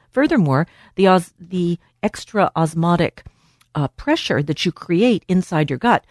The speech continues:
sucks fluid into your gut and causes you to have more diarrhea. And that's the whole point. You're basically doing a pressure wash of the colon so that anything can be found. But as you might expect,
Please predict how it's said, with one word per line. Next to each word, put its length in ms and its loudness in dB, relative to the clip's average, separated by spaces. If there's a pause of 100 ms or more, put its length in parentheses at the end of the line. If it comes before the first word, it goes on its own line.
(120)
sucks 680 -4
fluid 600 0 (380)
into 540 2
your 200 0
gut 360 -2 (360)
and 360 2 (440)
causes 520 -2 (160)
you 240 0
to 300 0
have 260 2
more 180 -2
diarrhea. 480 2
And 120 2
that's 200 -2
the 120 -8
whole 200 -4
point. 400 -6
You're 80 -2
basically 640 -4
doing 340 0
a 60 -4
pressure 420 -6
wash 480 -4
of 160 -4
the 80 -6
colon 480 0 (340)
so 220 0
that 180 -2 (460)
anything 360 2
can 120 0
be 100 0
found. 360 -4 (440)
But 220 0 (100)
as 220 -2
you 60 -6
might 200 2
expect, 560 -4